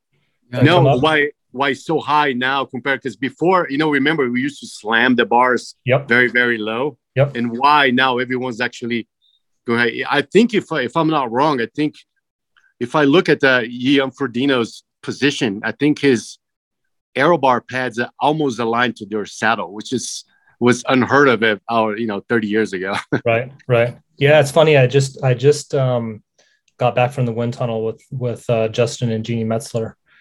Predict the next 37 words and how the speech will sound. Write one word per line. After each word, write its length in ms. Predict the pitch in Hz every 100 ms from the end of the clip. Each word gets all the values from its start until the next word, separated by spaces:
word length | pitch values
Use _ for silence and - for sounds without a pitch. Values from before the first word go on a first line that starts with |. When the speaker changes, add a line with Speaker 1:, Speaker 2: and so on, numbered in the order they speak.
| _ _ _ -
Speaker 3:
uh, 180 | 117 107
last 300 | 113 113 123
week. 320 | 113 113 - -
We 120 | 110
did 160 | 117
it. 100 | 120
We 100 | 123
took 200 | 120 135
them 140 | 120 113
to 60 |
the 100 | 113
tunnel 260 | 113 117 110
for 140 | -
some, 480 | 110 - 110 107 113 _ _ _ _ _ -
some, 380 | - 117 110
uh, 160 | 110 107
testing 400 | - 127 - 117
on 120 | 110
the 60 | 110
new 200 | 110 107
V 160 | 113
P 160 | 107 117
R, 180 | 113 113
but 120 | 110
also 280 | 107 - 110
to, 380 | - 113 120 135 _
to 340 | 120 107 107 _ _ - - - -
adjust 380 | 123 110 120 -
their 140 | 110
fit 300 | - 120 120 - -
to 80 |
the 100 | 113
new 140 | 113 110
bike. 460 | 135 135 127 - _ _ _ _ _ -
Um, 520 | 120 113 113 110 127
and 120 | 120
Justin 640 | 117 127 131 135 120 113